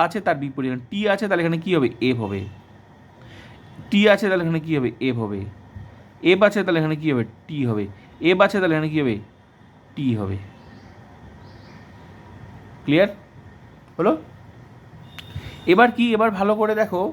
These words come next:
এবার হচ্ছে এই যে পি এর ঘর কোনটা, এগুলো হচ্ছে আমরা টেবিলের সাহায্যে করব, যার যেখানে মান আছে, এই জন্য তো আলাদা আলাদা করে কলাম নেওয়া, ঠিক আছে, ঘর বক্স করে দেওয়া।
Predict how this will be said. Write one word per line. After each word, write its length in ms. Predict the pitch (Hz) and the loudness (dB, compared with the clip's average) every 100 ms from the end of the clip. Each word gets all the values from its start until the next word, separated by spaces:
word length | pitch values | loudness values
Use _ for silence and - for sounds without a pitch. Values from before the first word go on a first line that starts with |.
| - - - | -10 -20 -8
এবার 260 | 151 190 233 | 0 4 4
হচ্ছে 280 | 208 - 220 403 - - - - | 2 0 -2 -2 -8 -20 -12 -6
এই 100 | 160 | -4
যে 80 | 220 - | -6 -4
পি 140 | 208 220 226 | -2 2 4
এর 80 | 247 | 2
ঘর 260 | 170 180 - | 4 2 4
কোনটা, 360 | 208 208 233 370 - - - - - - | 2 4 2 2 -4 -20 -20 -20 -20 -6
এগুলো 220 | 175 226 226 | -2 2 4
হচ্ছে 140 | 226 262 | 4 2
আমরা 120 | 240 - | 2 2
টেবিলের 360 | 196 220 233 226 | 0 2 -2 0
সাহায্যে 260 | 190 165 147 | 0 0 0
করব, 300 | 131 123 131 | -2 -2 4
যার 180 | 156 185 | 6 6
যেখানে 260 | 185 185 190 | 0 -6 -4
মান 260 | 175 170 175 | 0 0 0
আছে, 160 | 170 165 | 0 0
এই 40 | |
জন্য 160 | 180 202 | 0 2
তো 80 | 196 | 2
আলাদা 220 | 160 156 | 4 2
আলাদা 160 | 151 | 2
করে 160 | 151 156 | 0 0
কলাম 280 | 151 143 123 | 0 0 2
নেওয়া, 200 | 113 101 | -2 -4
ঠিক 160 | 104 143 | -8 -6
আছে, 180 | 185 247 135 123 | -2 -2 -2 0
ঘর 180 | 135 135 | 2 4
বক্স 280 | 135 143 - | 2 0 0
করে 160 | 139 113 | -2 0
দেওয়া। 220 | 107 | 0